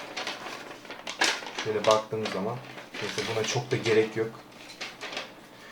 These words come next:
Arkadaşlar bu arada, e, ürünü internet üzerinden, e, yüz elli lira gibi bir fiyata aldım.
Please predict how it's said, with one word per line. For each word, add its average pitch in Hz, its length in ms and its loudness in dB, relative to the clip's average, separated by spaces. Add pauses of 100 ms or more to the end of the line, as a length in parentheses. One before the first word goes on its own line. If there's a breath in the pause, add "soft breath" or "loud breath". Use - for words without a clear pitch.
(340 loud breath)
Arkadaşlar 147 460 12
bu 160 80 12
arada, 175 460 12
e, 139 280 12
ürünü 156 400 10
internet 147 460 8
üzerinden, 127 360 10 (200)
e, 123 40 2
yüz 123 720 4
elli 143 260 12
lira 117 140 10
gibi 113 280 2
bir 135 80 6
fiyata 131 440 12
aldım. - 260 12